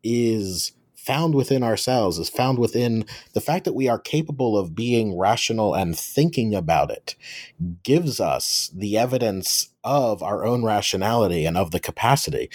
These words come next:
So when we say that all people are created equal, it is in the ability to recognize the rational capacity that I have and you have and everyone else has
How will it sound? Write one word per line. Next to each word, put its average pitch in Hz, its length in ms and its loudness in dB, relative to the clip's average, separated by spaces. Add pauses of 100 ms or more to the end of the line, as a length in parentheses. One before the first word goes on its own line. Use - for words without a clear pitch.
(320)
So - 120 -2
when 127 160 2
we 143 100 0
say 170 260 -2
that 143 120 2
all 120 140 2
people 123 320 -4
are 98 80 2
created 85 360 0
equal, - 440 0 (1300)
it 123 120 -2
is 117 260 2
in 156 240 0
the 156 120 2
ability 120 460 0
to 107 100 -8
recognize 104 560 2
the 82 100 -4
rational 98 460 2
capacity 95 640 0
that 69 180 -2
I 120 180 2
have 104 300 -4
and 76 160 -6
you 117 140 0
have 85 300 0
and 82 100 -2
everyone 104 380 0
else 135 240 0
has - 440 -4